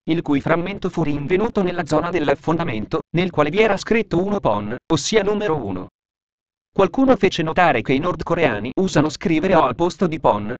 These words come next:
come infatti si trovò scritto su un altro frammento di un siluro sicuramente nordcoreano recuperato sette anni prima.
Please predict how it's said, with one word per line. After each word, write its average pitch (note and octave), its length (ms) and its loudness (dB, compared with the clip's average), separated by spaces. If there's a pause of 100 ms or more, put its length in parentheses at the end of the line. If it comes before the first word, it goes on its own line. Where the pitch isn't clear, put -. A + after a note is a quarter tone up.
come F3 240 0
infatti E3+ 460 -2
si - 160 -4
trovò D#3 240 4
scritto G3+ 420 0
su F3 160 -2
un E3 60 -2
altro G3+ 300 0
frammento F#3+ 460 -2
di F3 100 -6
un F3 100 -4
siluro E3 400 0
sicuramente G3+ 580 0
nordcoreano E3+ 640 0
recuperato F3 600 -2
sette D#3 360 0
anni C#3+ 200 -2
prima. G2 320 -4